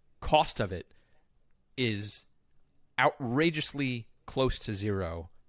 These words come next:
and will only continue decreasing. Uh, and there's still so much low-hanging fruit of, like,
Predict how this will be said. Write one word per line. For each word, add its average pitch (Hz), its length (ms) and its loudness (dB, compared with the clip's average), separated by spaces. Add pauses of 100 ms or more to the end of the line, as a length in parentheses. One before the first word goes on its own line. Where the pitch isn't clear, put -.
(140)
and 101 180 -4
will 107 260 -4
only 127 300 -4
continue 104 480 -6
decreasing. - 640 -8 (500)
Uh, 85 380 -4
and 92 120 -8
there's 92 140 -8
still 135 260 -4
so - 260 -2
much 120 240 -4
low-hanging 101 380 -4
fruit 90 280 -8
of, 87 100 -12
like, - 220 -12